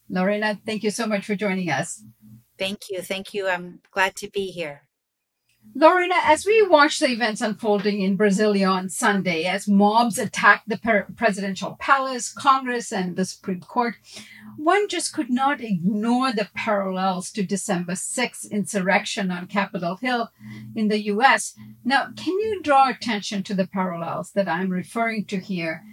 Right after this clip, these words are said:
Speaker 1: and what your obs-, observations were?
Speaker 2: Yes, so I think there's some similarities and there's some differences, and there, it's important to, to preface that,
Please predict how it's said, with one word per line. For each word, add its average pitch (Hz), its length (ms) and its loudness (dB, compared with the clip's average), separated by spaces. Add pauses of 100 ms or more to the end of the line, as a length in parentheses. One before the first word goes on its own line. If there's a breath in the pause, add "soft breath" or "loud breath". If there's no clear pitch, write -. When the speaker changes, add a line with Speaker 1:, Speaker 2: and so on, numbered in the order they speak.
(180 loud breath)
Speaker 1:
and 202 180 0
what 214 220 -4
your 202 160 0
obs-, - 260 -4 (360)
observations 196 800 -2
were? 196 300 -4 (1500 soft breath)
Speaker 2:
Yes, 214 240 -2
so - 180 -8
I 202 80 -2
think 262 280 -2
there's 233 260 -2
some 226 140 -8
similarities 262 840 -2
and 247 140 -2
there's 233 160 -2
some 226 160 -6 (100)
differences, 160 600 -8
and 156 320 -14 (100)
there, 185 200 0
it's 185 180 -8
important 220 640 -8 (680 soft breath)
to, 196 600 -2
to - 100 -14
preface 254 520 -2
that, 190 260 0